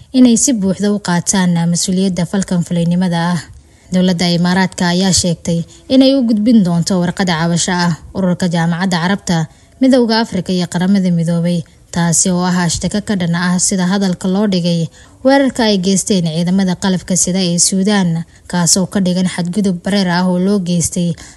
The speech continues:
mabda'a asaasiga ah ee lama taabtaanka ah ee xarumaha diblomaasiyadeed. Militariga Suudaan ayaa marar badan ku eedeeyay Imaaraadka inay hub iyo taageero siiyaan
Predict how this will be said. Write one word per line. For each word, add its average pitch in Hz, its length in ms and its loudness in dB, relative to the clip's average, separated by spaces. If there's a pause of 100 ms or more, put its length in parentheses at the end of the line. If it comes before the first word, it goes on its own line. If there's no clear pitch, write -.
(120)
mabda'a 196 500 2
asaasiga 185 540 -2 (100)
ah 185 80 0
ee 170 100 0
lama 175 240 0
taabtaanka 180 560 -2
ah 175 160 0
ee 175 160 -2
xarumaha 180 580 -2
diblomaasiyadeed. 175 960 -2 (580)
Militariga 175 560 0
Suudaan 185 580 2 (300)
ayaa 277 180 4
marar 277 260 4
badan 220 280 2
ku - 120 -2
eedeeyay 175 540 0
Imaaraadka 180 480 0
inay 185 260 0
hub 190 280 0
iyo 190 160 0
taageero 175 460 -2
siiyaan 180 580 0